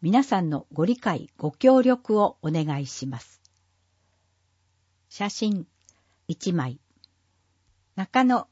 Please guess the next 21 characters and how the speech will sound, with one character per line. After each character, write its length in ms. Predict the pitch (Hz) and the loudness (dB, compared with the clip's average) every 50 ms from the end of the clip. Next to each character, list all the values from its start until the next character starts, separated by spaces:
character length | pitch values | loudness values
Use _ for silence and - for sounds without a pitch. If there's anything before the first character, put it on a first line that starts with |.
| _ | _
国 260 | - 269 269 - - 226 | 2 2 2 2 2 -2
土 160 | 220 196 - - | -2 -2 -2 0
交 160 | 208 220 226 | 0 0 -2
通 320 | - - - 220 214 208 185 | -2 -4 -2 0 0 2 2
大 240 | 196 190 185 156 | 2 0 0 -2
臣、 300 | 131 - 139 127 139 - - _ _ _ _ _ _ _ _ _ _ _ | -4 -4 -2 -4 -4 -4 -8 _ _ _ _ _ _ _ _ _ _ _
左 320 | - 180 202 208 202 - | -8 -4 -2 -2 -2 -4
か 140 | - 180 175 | -4 -2 -2
ら 120 | 175 175 | -2 -2
三 300 | - - 170 170 170 165 | -4 -4 -4 -4 -2 -2
人 260 | 156 160 156 151 147 | -2 -2 -4 -2 -2
目 160 | 135 131 127 - _ _ _ _ _ _ _ _ _ _ - | -4 -4 -6 -8 _ _ _ _ _ _ _ _ _ _ -6
へ 220 | 160 160 151 - _ _ _ _ _ - | -4 -4 -4 -6 _ _ _ _ _ -2
要 220 | 185 202 240 269 | 2 4 4 6
望 220 | 247 269 254 247 240 | 6 4 4 2 2
書 260 | - - 220 202 175 | -2 -2 -2 0 0
を 80 | 139 | -2
提 240 | 135 - 151 160 160 | -2 -4 -2 -2 -2
出。 420 | - - - - - - 135 123 _ _ _ _ _ _ _ _ _ _ _ _ _ _ _ _ _ _ _ _ _ | -4 -6 -14 -18 -14 -12 -12 -12 _ _ _ _ _ _ _ _ _ _ _ _ _ _ _ _ _ _ _ _ _
写 220 | _ - - 185 190 | _ -8 -4 -4 -4
真 400 | - - - - 202 196 185 | -4 -6 -4 -2 -2 -2 -2